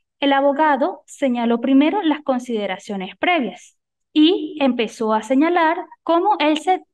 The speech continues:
desvinculaba de la causa.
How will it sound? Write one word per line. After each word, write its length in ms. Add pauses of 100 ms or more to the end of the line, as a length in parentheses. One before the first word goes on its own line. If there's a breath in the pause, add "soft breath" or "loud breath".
(140)
desvinculaba 1120 (140)
de 180
la 140
causa. 480